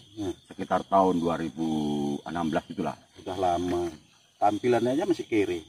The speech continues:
Speaker 2: Ya, memang sih saya sukanya lebih seperti ini karena saya lebih suka tampilan apa adanya dan saya tidak menonjolkan, eh, tentang apa-apa karena apa yang saya miliki itu hanya titipan.
Speaker 1: Ya, tapi di dunia ini kalau nggak punya harta kita nggak dipandang loh.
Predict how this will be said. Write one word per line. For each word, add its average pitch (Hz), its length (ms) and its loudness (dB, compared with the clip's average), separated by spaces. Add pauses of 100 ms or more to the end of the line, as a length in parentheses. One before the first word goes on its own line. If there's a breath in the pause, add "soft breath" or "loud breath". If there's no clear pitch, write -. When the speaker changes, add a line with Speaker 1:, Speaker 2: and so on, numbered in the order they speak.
(140)
Speaker 2:
Ya, 90 320 2
memang 120 240 4
sih 180 160 0 (240)
saya 131 180 4
sukanya 123 400 4
lebih 104 220 4
seperti - 320 -2
ini 127 160 4
karena 120 240 4 (260 soft breath)
saya 113 160 2
lebih 117 160 2
suka - 240 0
tampilan 110 380 4
apa 92 260 0
adanya 104 380 2 (240 soft breath)
dan 87 160 -2
saya 101 180 4
tidak 98 220 0
menonjolkan, 95 580 4
eh, 92 460 2
tentang 98 260 2
apa-apa 101 480 4
karena 139 380 4 (400 soft breath)
apa - 180 2
yang 165 140 8
saya 147 160 6
miliki 135 260 6
itu 123 140 0
hanya 104 240 -2
titipan. 101 480 -6 (2250)
Speaker 1:
Ya, 101 100 -18
tapi 98 240 -2
di 117 140 2
dunia 117 400 4
ini 120 480 2 (640)
kalau 104 220 0
nggak 110 160 4
punya 113 240 4
harta 117 240 4
kita 127 160 0
nggak 120 160 2
dipandang 113 480 4
loh. - 100 -6